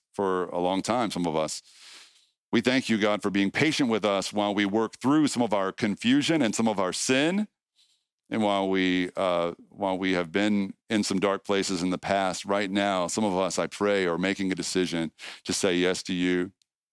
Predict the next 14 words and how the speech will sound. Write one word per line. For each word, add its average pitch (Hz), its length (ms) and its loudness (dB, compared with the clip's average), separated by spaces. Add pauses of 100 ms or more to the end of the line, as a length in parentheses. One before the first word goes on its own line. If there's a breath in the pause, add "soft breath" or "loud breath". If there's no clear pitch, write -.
(240)
and 104 160 2
the 98 60 -2
path 98 420 -2
you 110 280 2
have 78 640 -2 (400)
for 85 220 0
us. - 460 -4 (960)
We - 80 -8
thank 104 340 0
you, - 80 0
Lord, 80 300 0
for - 160 -6
your 82 140 -2
promises, 90 840 -4